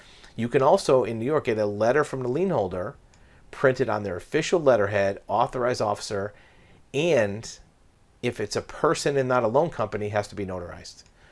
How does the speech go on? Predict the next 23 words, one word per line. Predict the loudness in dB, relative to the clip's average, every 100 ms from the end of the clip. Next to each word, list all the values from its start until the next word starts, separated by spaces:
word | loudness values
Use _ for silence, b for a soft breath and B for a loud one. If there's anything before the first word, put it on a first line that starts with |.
| b b b
They're | -4
gonna | 0 4
verify | 6 6 4 0
it. | -2 -12
So | -6 0 0 0
don't | -2 -2 -4
forge | -18 -12 -2 -2 0
a | -4
fake | -4 -4 -4 -12
lien | -10 -4 -4 -4
release | -4 -4 -6 -8
letterhead | -2 -2 0 -2 -4
because | -8 -6 -6 -6
they're | -8
gonna | -8
verify | -2 -2 -2 -2 -6
it |
and | -8
you'll | -10
get | -10
in | -10
big | -12 -10
trouble. | -12 -12